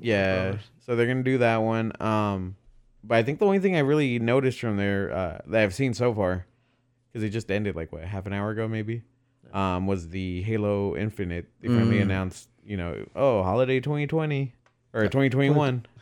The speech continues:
Speaker 3: Oh shit, I didn't see it yet. I have to check it out.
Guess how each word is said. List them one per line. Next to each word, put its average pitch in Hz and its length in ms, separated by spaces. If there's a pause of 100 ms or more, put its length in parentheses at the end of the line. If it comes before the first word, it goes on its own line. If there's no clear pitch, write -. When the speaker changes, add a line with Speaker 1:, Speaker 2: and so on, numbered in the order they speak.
(120)
Speaker 3:
Oh 101 200
shit, 101 240
I 110 120
didn't 117 200
see 104 180
it 92 160
yet. 85 220 (120)
I 110 40
have 110 100
to 101 140
check 104 240
it 95 60
out. 82 220